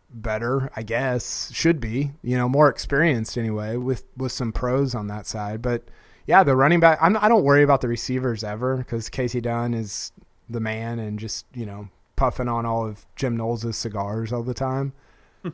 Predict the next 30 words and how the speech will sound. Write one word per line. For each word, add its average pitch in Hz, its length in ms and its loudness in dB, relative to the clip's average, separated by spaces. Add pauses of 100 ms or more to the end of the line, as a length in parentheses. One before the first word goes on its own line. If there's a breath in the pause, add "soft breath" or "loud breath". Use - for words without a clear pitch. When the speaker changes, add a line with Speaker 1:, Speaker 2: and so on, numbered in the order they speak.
Speaker 1:
But, 135 580 4 (380)
yeah, 160 220 8
the 120 100 2
running 165 220 4
back 160 160 4
situation 131 520 -2
is 113 200 -6
concerning 107 580 -8 (100)
because 135 540 -2 (360 soft breath)
you, 151 220 -2
you 151 160 0
might 190 320 6
find 170 160 6
yourself 147 300 4
s-, 127 220 -6
in 139 200 -2
a 127 40 0
situation 147 520 2
where 123 200 2
you're 123 240 0
like, 120 180 -2
"Sanders, 160 460 2
you're 156 100 2
gonna 156 140 2
run 139 180 4
it 123 160 -4
thirty 139 240 4
times 120 300 -4
a 101 40 -10
game." 95 360 -12